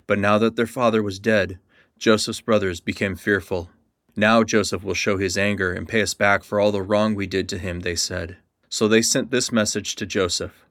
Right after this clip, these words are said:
"Before your father died, he instructed us to say to you, 'Please forgive your brothers for the great wrong they did to you, for their sin in treating you so cruelly.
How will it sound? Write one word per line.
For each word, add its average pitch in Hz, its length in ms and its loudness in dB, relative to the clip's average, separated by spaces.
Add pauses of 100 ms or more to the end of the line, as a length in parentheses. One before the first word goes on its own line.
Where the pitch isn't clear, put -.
(240)
"Before 135 340 2
your 151 140 4
father 135 360 -2
died, 98 460 0 (240)
he - 160 -2
instructed 120 480 0
us 113 220 2
to - 100 -6
say 110 300 0
to 107 140 -8
you, 92 260 -4 (300)
'Please 135 280 2
forgive 117 400 0
your 110 140 2
brothers 98 440 0
for - 160 -10
the 98 100 -4
great 107 280 0
wrong 98 320 0
they 95 140 -2
did 95 240 -4
to 95 140 -6
you, 87 240 -4 (280)
for 113 240 2
their 98 140 0
sin 110 420 0
in 95 160 -6
treating 101 380 -2
you 87 180 -4
so 92 220 -4
cruelly. 90 600 -4